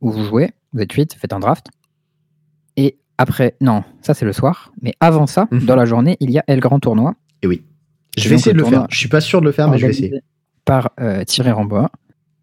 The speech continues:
Speaker 1: qui est un tournoi en standard no ban list. Donc, euh, sortez vos Zuko, les ennemis, c'est le moment de les jouer. Et, euh, et voilà, moi j'ai joué ça, euh, ça a l'air rigolo, j'aime bien ce genre de format.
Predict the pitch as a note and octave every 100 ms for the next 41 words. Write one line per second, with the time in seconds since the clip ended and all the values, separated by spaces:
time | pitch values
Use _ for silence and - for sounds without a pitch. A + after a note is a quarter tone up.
0 | - - A2 G#2+ A2 C#3 - B2+ B2 _
1 | _ - - D#3 D3 C#3+ B2+ D3+ C3 A2
2 | B2 - - _ _ _ _ - G2+ -
3 | G#2 - - B2+ - C#3 B2+ A#2 A2+ D#3+
4 | D3+ B2 B2+ C#3+ E3 _ _ _ - A#2
5 | A#2+ B2 B2+ A2+ A2 C3+ G#3 _ _ _
6 | _ _ _ _ _ _ _ _ _ _
7 | _ _ - A2 A2+ G2+ F#2+ F2 D#2+ -
8 | C3+ B2 G#2+ A#2 C#3+ C3+ B2 B2 - A2+
9 | B2+ G#2 G#2+ G#2 G#2+ G#2+ A2 G#2+ G#2+ A#2+
10 | A#2+ G#2+ G#2 A2 A2+ A2 G#2+ G#2 G#2 G#2
11 | A#2+